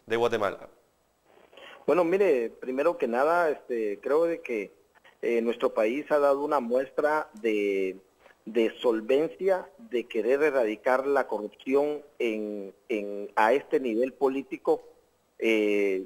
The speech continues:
Speaker 2: ya la población guatemalteca, eh, envió este mensaje contundente de que ya el nivel de tolerancia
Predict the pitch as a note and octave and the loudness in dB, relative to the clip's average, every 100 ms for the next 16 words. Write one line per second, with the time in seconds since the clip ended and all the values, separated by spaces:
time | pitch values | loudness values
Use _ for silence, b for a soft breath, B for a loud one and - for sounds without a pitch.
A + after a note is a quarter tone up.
0 | - G2 A#2 B2+ C3+ B2+ A2+ G2 _ - | -6 2 4 4 2 0 -2 -8 _ -12
1 | A#2+ G#2 G#2+ G2+ - A#2+ B2 B2+ G#2 - | -8 -6 -2 -2 0 -2 0 -2 -6 -4
2 | B2+ - C3+ B2+ - G#2+ G2+ G#2 G2 A2 | -4 0 0 0 -2 -2 0 -2 0 -2
3 | A#2 C3+ A#2 F#2+ - A#2 A#2+ A#2+ G#2 G#2+ | 0 -2 -2 -4 -2 -2 -2 -4 -4 -8
4 | F#2+ A2+ B2 D3 A#2+ - G#2 F#2+ A2 A#2+ | -2 -2 0 -2 -2 -4 -6 -2 2 2
5 | B2+ B B B _ A2+ G#2 G2+ A2+ A#2+ | 0 B B B _ -2 0 2 2 2
6 | B2+ A#2 G2+ G#2 A#2+ - C3+ | 0 0 2 2 0 0 -2